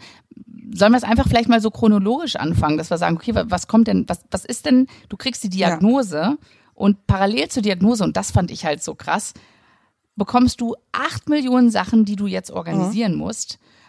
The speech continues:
Speaker 1: Ähm, du musst dich krank
Speaker 2: Ja.
Speaker 1: melden.
Speaker 2: Regelmäßig,
Speaker 1: Du musst
Speaker 2: immer wieder, nicht
Speaker 1: und das
Speaker 2: vergessen, lückenlos. Ja.
Speaker 1: Genau, lück-, lückenlos. Ich habe das auch einmal nicht
Speaker 2: Ich auch.
Speaker 1: gehabt. Die Lück-, also ich hatte die Lücke drin, da wurde mir direkt
Speaker 2: Mir
Speaker 1: das
Speaker 2: auch.
Speaker 1: Krankengeld gestrichen.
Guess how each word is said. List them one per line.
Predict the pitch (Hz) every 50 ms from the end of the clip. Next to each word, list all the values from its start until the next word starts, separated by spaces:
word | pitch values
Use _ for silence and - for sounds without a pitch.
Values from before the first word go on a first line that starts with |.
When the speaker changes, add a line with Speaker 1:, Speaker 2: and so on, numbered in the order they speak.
| _ _ -
Speaker 1:
Ähm, | 185 190 185 185 190 190 202 - -
du | 190 185
musst | 196 208 202 - -
dich | - - -
krank | - 180 185 202
Speaker 2:
Ja. | 196 208
Speaker 1:
melden. | 214 202 208 208 208 208 208 214
Speaker 2:
Regelmäßig, | 202 220 254 233 254 240 220 226 233 233 - - 175 156 180
Speaker 1:
Du | 175 175
musst | 175 175 175 180 277 277 294 294 294 240
Speaker 2:
immer | 220
wieder, | 233 254 240 190 180 156 156 170
nicht | 185 196 202 220 285 -
Speaker 1:
und | 202 196 196 -
das | 208 196 202
Speaker 2:
vergessen, | 262 214 208 - 208
lückenlos. | 208 208 226 269 - - - 208 190 180 175 175 165 151 147 160 - _ _ _ _ _ _ - - - _ _ _ -
Ja. | 190 180 - - - - - - - - - - - - - - - -
Speaker 1:
Genau, | 226 220 196 156 151 160
lück-, | 170 175 220 254 - -
lückenlos. | - 185 185 233 262 - - 269 269 277 277 294 294 -
Ich | 226 -
habe | 202 -
das | - 202 -
auch | - 175
einmal | - - - 185 180 170 160 156 170 - -
nicht | - 175 175 196 196 -
Speaker 2:
Ich | 180
auch. | 165
Speaker 1:
gehabt. | 170 240 233 262 - - - - - _ -
Die | 214
Lück-, | 202 202 226 - -
also | - 185 170
ich | -
hatte | 196 - 220 196
die | 196 214
Lücke | 208 233 - - 226
drin, | 220 208 226 214
da | 208 185
wurde | 180 180 -
mir | 175
direkt | - 196 196
Speaker 2:
Mir | 190
Speaker 1:
das | 180 -
Speaker 2:
auch. | -
Speaker 1:
Krankengeld | 208 208 226 220 214 208 -
gestrichen. | - 208 - - - 208 190 214 202 196